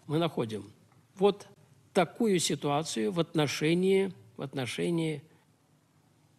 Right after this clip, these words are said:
тела Христова, то есть плоти Христовой,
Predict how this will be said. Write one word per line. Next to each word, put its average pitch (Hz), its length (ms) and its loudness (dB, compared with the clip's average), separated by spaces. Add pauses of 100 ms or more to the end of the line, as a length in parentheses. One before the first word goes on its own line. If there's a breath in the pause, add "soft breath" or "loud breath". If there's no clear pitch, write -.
(280)
тела 165 640 2 (120)
Христова, 135 840 -2 (240)
то - 80 -8
есть 110 140 -6
плоти 143 560 4
Христовой, 135 840 -6